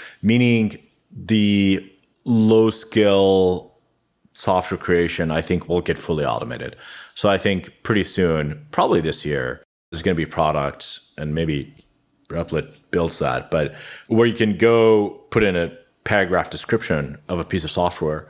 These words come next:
and get an initial thing. With the code and with the app running, right? I, I think this will happen, like, very, very soon. I think the A I is gonna struggle to iterate on it. And I think you still need a person to kind of make it into a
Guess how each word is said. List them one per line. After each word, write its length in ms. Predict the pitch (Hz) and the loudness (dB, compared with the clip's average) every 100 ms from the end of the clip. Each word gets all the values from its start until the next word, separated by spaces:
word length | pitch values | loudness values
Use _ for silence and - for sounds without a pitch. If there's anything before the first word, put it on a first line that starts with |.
| - - - - _ - | -20 -20 -20 -20 _ -2
and 260 | 110 92 | 0 2
get 160 | 120 120 117 - | 0 0 -6 -6
an 140 | 117 107 | 0 2
initial 460 | 98 101 104 82 | 2 0 2 0
thing. 320 | - 98 87 - _ _ - | 0 -2 -2 -8 _ _ -4
With 180 | 110 92 | -2 0
the 80 | 98 | 0
code 440 | 139 151 160 143 | 4 4 4 2
and 180 | 123 107 | 0 -2
with 120 | 95 | 0
the 80 | 90 | 2
app 340 | 95 95 - | 2 0 -2
running, 260 | 82 69 - - 76 | -8 -8 -12 -18 -6
right? 220 | 85 82 | -4 0
I, 260 | 98 82 | 0 0
I 40 | 104 | 0
think 180 | 120 107 | 0 0
this 160 | 98 | 0
will 120 | 90 | -4
happen, 360 | - 90 90 76 | -2 -4 -2 -4
like, 180 | 71 73 | -4 -10
very, 380 | - 82 78 69 | -4 -2 -2 -4
very 300 | 69 62 - | -8 -8 -8
soon. 360 | 90 73 - _ - - _ - | -8 -8 -12 _ -20 -20 _ -4
I 100 | 135 | -2
think 340 | 120 143 147 - | 0 -2 -2 -4
the 240 | 113 110 | 2 4
A 20 | 107 | 4
I 220 | 107 110 | 4 4
is 140 | 107 | 0
gonna 180 | - 95 | 0 -2
struggle 520 | - - - 107 101 87 | -4 -10 0 2 2 0
to 280 | 85 87 | 0 0
iterate 320 | 92 87 76 64 | 2 2 0 -2
on 180 | 64 | -6
it. 260 | 55 - - _ _ _ _ _ _ _ - | -8 -12 -16 _ _ _ _ _ _ _ -6
And 120 | 90 | -2
I 60 | 90 | 0
think 240 | - 87 | -2 -2
you 60 | 90 | -2
still 540 | - - - 107 101 | -4 -10 -2 2 2
need 200 | 92 92 | 2 0
a 60 | 87 | 0
person 500 | - 90 85 - 76 | 0 0 0 -4 -8
to 160 | - 76 | -8 -10
kind 220 | - 80 | -4 -4
of 240 | 73 - 92 | -4 -8 -2
make 520 | 92 90 92 95 90 | 0 2 2 0 -2
it 80 | 76 | -4
into 280 | 78 80 | -4 -6
a 80 | 73 | -6